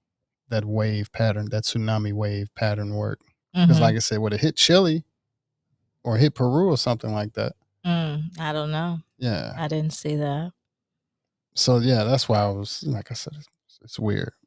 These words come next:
Speaker 1: But,
Speaker 2: Mm-hmm.
Speaker 1: you know,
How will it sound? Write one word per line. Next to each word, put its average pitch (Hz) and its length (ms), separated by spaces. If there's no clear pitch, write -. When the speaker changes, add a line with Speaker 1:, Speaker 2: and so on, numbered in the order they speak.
Speaker 1:
But, 170 360
Speaker 2:
Mm-hmm. 165 720
Speaker 1:
you 208 120
know, 190 140